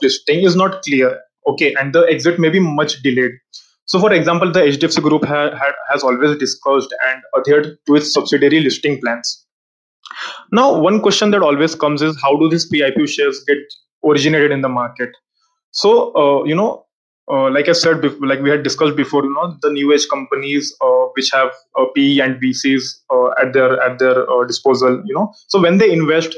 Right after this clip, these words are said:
they usually, uh, you know, they take up some shares. And at the same time, what happens in hyper growth companies of today is that, uh, these companies award esops to their employees. So what happens with esops is that they basically offer a stake of the company, uh, to their employees.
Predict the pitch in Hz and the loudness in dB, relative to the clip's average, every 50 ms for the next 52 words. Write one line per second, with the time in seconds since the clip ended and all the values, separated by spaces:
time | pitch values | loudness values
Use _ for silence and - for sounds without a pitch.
0 | - _ 139 151 151 156 151 151 147 143 135 131 143 139 143 143 147 143 139 - | -12 _ 0 0 2 2 2 2 0 -2 0 0 0 0 2 2 2 2 0 -4
1 | - - 127 123 127 123 123 123 - _ _ - 131 139 147 147 143 147 143 127 | -6 -4 -2 0 0 0 -2 -4 -8 _ _ -8 -6 -4 0 0 0 0 0 -2
2 | - 143 - - 143 143 139 - - 131 123 127 127 123 - - _ _ - - | -2 -2 -2 -2 -2 -2 -2 -2 0 2 2 2 2 0 -2 -8 _ _ -20 -20
3 | - _ - - 131 131 135 139 135 151 147 - 165 156 156 147 156 156 147 139 | -20 _ -6 -4 -2 0 0 0 0 0 0 2 2 2 2 2 2 0 2 2
4 | 135 143 147 143 143 135 131 - 143 143 135 147 139 135 127 127 127 147 143 131 | 2 2 0 0 -2 -6 -4 -2 -2 0 2 0 0 0 -2 -2 0 -2 0 2
5 | 139 143 - - 135 131 - 135 139 139 127 131 127 127 - 139 135 135 139 135 | 0 0 0 -2 -6 -4 -4 -6 -6 -6 -4 -4 -4 -4 -2 -2 0 0 0 0
6 | 127 120 131 127 127 - - - - 127 123 127 131 143 139 - 139 131 127 139 | 0 0 0 0 0 -2 -4 -6 -2 0 0 2 2 0 0 0 -4 -4 -2 -2
7 | 143 139 - - 127 123 127 131 127 135 - 156 151 139 - 151 143 - - - | -2 -2 -2 0 0 2 2 2 0 0 -2 -2 0 0 0 0 0 0 0 0
8 | 151 143 143 135 - - - - 123 123 123 123 117 - - _ _ _ _ _ | 0 0 0 -2 -4 -8 -10 -4 -2 0 0 0 0 -2 -6 _ _ _ _ _
9 | _ _ _ - - 170 175 190 196 208 196 202 196 185 196 196 - 160 156 139 | _ _ _ -2 0 2 4 4 2 2 2 2 2 2 0 -2 0 -2 -2 0
10 | - 165 160 160 - 165 156 147 151 147 151 147 147 151 156 156 151 139 139 135 | 0 0 0 2 0 0 0 2 0 0 0 0 0 2 2 2 2 0 0 -2
11 | 135 - 147 151 143 135 127 127 - 147 143 139 139 139 135 - - 139 135 - | -2 -4 -4 -2 0 0 0 0 2 2 2 2 2 0 -4 -6 -4 -4 -4 -2
12 | - 147 147 147 147 143 147 - 151 151 151 - - 135 127 127 127 - 139 135 | 0 0 0 0 0 -2 -2 -2 -4 -4 -4 -2 -4 -4 -4 -4 -6 -4 -4 -4
13 | 131 131 147 151 _ _ _ _ _ _ - 131 131 131 131 139 143 147 135 135 | -4 -8 -10 -12 _ _ _ _ _ _ -2 0 0 0 2 2 2 2 2 2
14 | 131 113 127 120 123 135 131 - - | 0 0 2 2 2 2 0 -4 -10